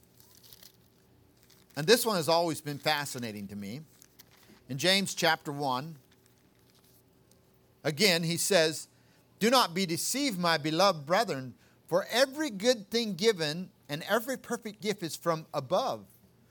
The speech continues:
Wait a minute, I thought it was me. I worked hard for that. Wasn't it about me? I went and found my good wife.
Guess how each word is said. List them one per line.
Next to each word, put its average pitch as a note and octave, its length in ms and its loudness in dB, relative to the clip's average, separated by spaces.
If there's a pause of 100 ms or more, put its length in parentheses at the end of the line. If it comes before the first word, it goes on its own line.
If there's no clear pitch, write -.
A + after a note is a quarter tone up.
(180)
Wait C#4 160 2
a C4 40 -4
minute, A#3+ 140 2
I C#4+ 40 4
thought C#4 260 2
it B3 80 -2
was G#3+ 180 -2
me. B3+ 220 -2
I C4+ 120 6
worked E4+ 280 0
hard D#3 300 -2
for D3 100 -10
that. G2+ 240 -10 (300)
Wasn't D#4 260 0
it C#4 60 -4
about B3+ 260 0
me? D4 300 -4 (1700)
I D#4 120 6
went C4 220 0
and D#3 80 -10
found D3+ 240 0
my C3+ 160 -4
good B2 240 -8
wife. G#2+ 300 -8